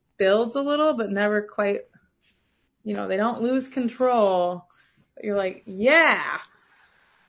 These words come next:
And it's just kind of hypnotic,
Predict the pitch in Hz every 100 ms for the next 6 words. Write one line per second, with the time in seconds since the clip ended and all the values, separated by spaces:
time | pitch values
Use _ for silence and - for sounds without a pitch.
0 | _ - 220 220 - 233 - - 269 277
1 | 262 220 190 - 240 311 311 294 285 285
2 | -